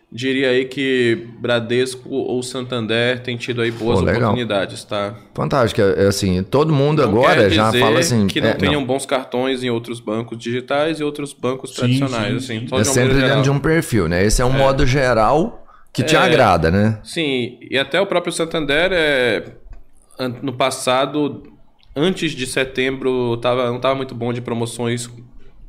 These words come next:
Speaker 1: assim, com,
Speaker 2: Aham.
Speaker 1: pras milhas. De setembro pra cá, engatou muita promoção boa e tem continuado assim, então
Speaker 3: O Santander, cara.
Speaker 1: É.
Speaker 3: Eu, eu, eu
Speaker 2: Ó,
Speaker 3: lembro que o
Speaker 2: ah, o Olinho
Speaker 3: não,
Speaker 2: já deu
Speaker 3: eu,
Speaker 2: uma
Speaker 3: não,
Speaker 2: brilhada,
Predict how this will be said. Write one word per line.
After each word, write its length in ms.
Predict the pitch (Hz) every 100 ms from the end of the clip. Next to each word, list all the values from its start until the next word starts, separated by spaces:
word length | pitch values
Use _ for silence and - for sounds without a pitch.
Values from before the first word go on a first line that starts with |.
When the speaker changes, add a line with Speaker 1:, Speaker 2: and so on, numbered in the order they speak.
| -
Speaker 1:
assim, 320 | 107 107 117 113
com, 140 | -
Speaker 2:
Aham. 420 | 98 101 113 139
Speaker 1:
pras 220 | 170 110
milhas. 480 | 117 135 180 190 - - - - -
De 80 | 127
setembro 400 | 139 127 131 135
pra 140 | 139 135
cá, 540 | 131 127 139 151 - - _ _
engatou 520 | 123 127 127 - 127 127
muita 200 | 131 -
promoção 400 | 143 135 147 135
boa 360 | 113 135 143
e 160 | 139 135
tem 220 | 139 131
continuado 460 | 131 127 131 127 143
assim, 200 | - 113
então 360 | 113 117 117 113
Speaker 3:
O 60 |
Santander, 680 | 113 147 156 135 110 131 147
cara. 340 | 98 90 85 -
Speaker 1:
É. 260 | - 107 107 - - - - - - - _
Speaker 3:
Eu, 120 | 110 123
eu, 100 | 139
eu 40 | 117
Speaker 2:
Ó, 180 | 123 127
Speaker 3:
lembro 240 | 123 107
que 60 | 95
o 280 | 160 139
Speaker 2:
ah, 240 | 117 123 117
o 60 | 113
Olinho 240 | 127 143
Speaker 3:
não, 60 | 180
Speaker 2:
já 80 | 196
deu 100 | 196
Speaker 3:
eu, 40 | 185
Speaker 2:
uma 40 |
Speaker 3:
não, 40 | 139
Speaker 2:
brilhada, 300 | 127 117